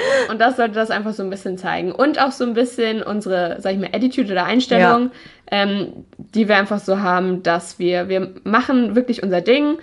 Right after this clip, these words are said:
Speaker 1: Wir machen das nicht, weil wir irgendwem gefallen
Speaker 2: Genau.
Speaker 1: wollen oder so, ähm.
Speaker 2: Und, und zwar sind das wirklich Mädels gewesen, die wegen jeder Kleinigkeit rumgezickt haben,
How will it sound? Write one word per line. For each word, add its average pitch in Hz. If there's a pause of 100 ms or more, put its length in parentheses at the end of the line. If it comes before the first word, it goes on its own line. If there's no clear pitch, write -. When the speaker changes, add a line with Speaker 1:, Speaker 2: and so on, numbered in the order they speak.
(280)
Speaker 1:
Wir 208
machen 220
das 196
nicht, 269
weil 208
wir -
irgendwem 226
gefallen 226
Speaker 2:
Genau. 214
Speaker 1:
wollen 226
oder 202
so, 202
ähm. 185
Speaker 2:
Und, 208 (360)
und 226
zwar 233
sind 269
das 269
wirklich 269 (160)
Mädels 233
gewesen, 214
die 180
wegen 180
jeder 214
Kleinigkeit 165
rumgezickt 190
haben, 175